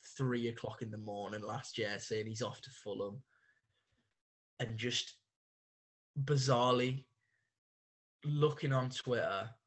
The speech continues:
around about the time of when Love Island was still on the telly,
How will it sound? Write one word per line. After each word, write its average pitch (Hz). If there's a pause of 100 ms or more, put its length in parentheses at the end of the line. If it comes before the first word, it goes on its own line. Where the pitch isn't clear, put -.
(500)
around 135
about 127
the 120
time 117
of 113
when 117
Love 117
Island 104
was 113
still 110
on 101
the 107
telly, 104